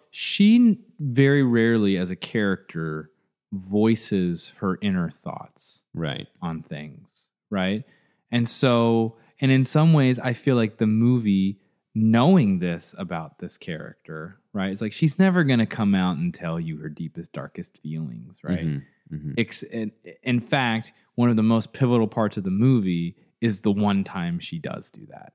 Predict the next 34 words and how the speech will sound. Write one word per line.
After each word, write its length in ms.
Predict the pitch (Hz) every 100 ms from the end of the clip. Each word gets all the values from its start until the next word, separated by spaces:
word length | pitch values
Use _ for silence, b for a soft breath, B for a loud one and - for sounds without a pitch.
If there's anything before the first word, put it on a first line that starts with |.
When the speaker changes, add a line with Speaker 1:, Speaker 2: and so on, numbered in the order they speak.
| -
Speaker 2:
Right, 300 | 87 104 87
the 80 | 85
one 200 | 90 87
time 200 | 98 87
she 180 | - 85
reveals 460 | 82 76 82 80
something 320 | - 80 78 76
that's 140 | 73
actually 320 | 76 - 78
very 200 | 73 71
surprising. 800 | - 67 71 71 71 64 55 -
Speaker 1:
Yes. 540 | 110 98 76 - - _ _ _ _ _ _
Speaker 2:
Um, 500 | 76 71 62 57 57 - _ -
about 320 | 82 71 62
how 160 | - 62
she 180 | - 71
feels. 640 | - 60 50 - - -
Speaker 1:
Yes. 440 | 107 87 - - _ _ _ _ _ _ _ _ _ _ _ -
Speaker 2:
It's 200 | 113 131
a 40 |
very, 520 | 110 101 120 120 92
uh, 440 | 82 80 78 76 78 - _ _ _ _ _ _ _
yeah, 200 | 85 76
that's 240 | 67 85 -
a 40 |
very 200 | 131 117
emotionally 540 | 87 80 80 87 76 71
complicated 840 | 73 73 73 - 65 65 58 57 _ -
moment 480 | 73 73 65 50 -
in 120 | 69
the 80 | 67
movie. 500 | 67 55 52 58 -
Speaker 1:
Yeah. 260 | 98 80 80
Speaker 2:
Because 760 | 90 - 82 76 71 - -